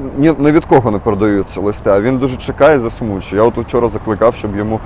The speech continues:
дівчата написали листи. І просто, щоб, ну, порозмовляли, поцікавилися про нього. Йому це ду-, дуже потрібно. Це хлопець, це росіянин, який дуже багато зр-, зробив, е, задля мене, і він,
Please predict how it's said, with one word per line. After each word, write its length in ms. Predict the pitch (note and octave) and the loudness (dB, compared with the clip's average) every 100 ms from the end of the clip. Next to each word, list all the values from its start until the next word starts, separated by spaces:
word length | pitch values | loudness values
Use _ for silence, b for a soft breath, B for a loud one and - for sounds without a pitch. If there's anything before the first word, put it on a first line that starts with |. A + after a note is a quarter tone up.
| B B - A#2 | B B -14 -8
дівчата 440 | B2 C#3 C#3+ A2+ | -4 0 2 2
написали 520 | G2 F#2+ F#2+ - F#2+ | -2 -4 -4 0 0
листи. 320 | F2 F2+ - F#2 | 0 -4 -6 -8
І 280 | G2 G#2+ A2+ B - | -6 -6 -6 B -2
просто, 340 | F3 G#3 D#3+ | 2 4 2
щоб, 160 | C#3 C#3 - - B B B B B | 0 -2 -6 -12 B B B B B
ну, 100 | - C#3 - - | -8 -8 -8 4
порозмовляли, 720 | E3+ F3 E3+ E3 B2+ G#2+ G2+ | 6 6 4 6 6 6 4
поцікавилися 760 | - - B2+ A#2 G2 F2+ - | -2 -4 2 4 4 0 -6
про 160 | - G#2 | -6 -4
нього. 240 | G#2 G2 | -4 -2
Йому 200 | A2+ C3+ | -2 -2
це 180 | C#3 - | -2 -4
ду-, 160 | A#2 B2+ C3 | -4 -6 -2
дуже 200 | C3+ A2+ | -2 0
потрібно. 440 | - F#2 A#2 F2+ F2+ | -2 -4 -4 -6 -8
Це 140 | F#2 | -6
хлопець, 460 | C3+ C#3 D3+ C#3 - B B | 2 2 2 -2 -6 B B
це 140 | - C3+ | 2 4
росіянин, 720 | C3 - C3+ D#3 C#3 A#2+ G#2+ | 4 2 2 2 0 -2 -2
який 460 | G#2 G2 C3 A#2 G2+ F#2+ - - - - F#2 | -4 0 0 0 -2 -6 -8 -12 -14 -12 -8
дуже 180 | G#2+ A#2 | -6 -4
багато 360 | G2+ G#2+ G2 F#2 | -4 -2 -4 -6
зр-, 280 | E2+ G2 A2 | -8 -10 -8
зробив, 360 | G#2 A2+ G#2+ | -4 -2 -2
е, 480 | G2 - - - E2+ | -4 -8 -12 -10 -8
задля 260 | G#2+ A2 A2+ | -6 -2 0
мене, 340 | A#2+ D3+ C3+ | 2 0 0
і 80 | G2+ | -4
він, 200 | G#2+ B2+ | -4 -4